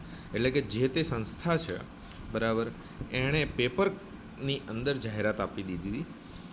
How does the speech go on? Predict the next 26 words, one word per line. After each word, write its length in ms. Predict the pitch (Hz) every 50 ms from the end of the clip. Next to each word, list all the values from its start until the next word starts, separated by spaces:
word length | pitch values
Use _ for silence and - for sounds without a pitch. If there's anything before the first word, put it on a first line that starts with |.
| - - - - - -
જેના 320 | 104 120 135 143 156 156
અંદર 300 | 151 147 147 156 156 156 - - - -
એક 240 | - 147 165 165 151
જુનિયર 340 | - 147 139 139 151 160 156
ક્લાર્ક 320 | 156 156 156 156 156 151
વર્ગ 220 | 147 135 131 135 135 131 -
ત્રણની 400 | - 127 127 127 131 139 147 135 - - - - - 110
ભરતી 300 | 107 110 107 - - 147
કરવાની 440 | 147 147 143 139 143 147 147 151 151
હતી, 200 | 131 - - - - - - - - - - - - - - -
ખાલી 220 | 123 117 123 131
જગ્યા 280 | 127 127 123 120 117 110
એક 180 | 107 107 - 156
જ 100 | 156 160
હતી, 180 | 151 156 - - - - - - - - -
બરાબર, 340 | 107 113 123 127 127 131 127 - - - -
અને 120 | 117 135
એ 300 | 139 - - 143 160 160
હતી 240 | - - - 139 - -
એસ 140 | - 104 -
સી 120 | - 101
બી 120 | 90 92 87
સી 140 | - -
માટેની 380 | 90 90 90 82 82 101 101 113
કેટેગરી. 400 | 117 - 87 76 76 69 64 -
અ, 1700 | - - - - - - - - - - - - - - - - - - - - - - - - - - - - - - - - 95